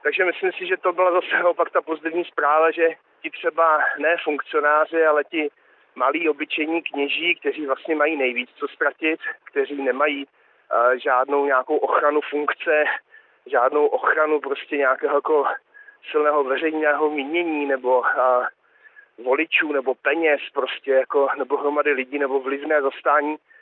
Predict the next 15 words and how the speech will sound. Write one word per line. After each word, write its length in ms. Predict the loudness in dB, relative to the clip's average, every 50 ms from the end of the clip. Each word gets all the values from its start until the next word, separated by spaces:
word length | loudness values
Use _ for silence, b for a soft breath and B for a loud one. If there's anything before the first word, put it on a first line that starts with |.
| b b b -4
tak 140 | -4 -2
se 100 | -2 -2
dokázali 500 | -2 0 0 2 2 2 2 2 0 0
nějakým 300 | 2 2 0 0 0 -4 -6
způsobem 360 | -6 -10 -10 -6 -6 -4 -2
zepřít 440 | -2 -4 -4 -4 -4 -4 -6 -6 -8 -16 b b b b b b b b b b b b
a 60 | -2
naplnit 480 | 0 0 0 0 0 0 2 2 2 2
vlastně 320 | 2 0 0 0 -2 -2 -2
to, 140 | -2 -4
co 240 | -4 0 0 2 4 4 B B B B B
v 40 | -4
těch 160 | -4 -4 -4 -4 -2
kostelích 600 | -4 -4 -4 -2 -2 -2 -2 -2 -2 -2 -2 0
jako 340 | 0 0 2 2 2 2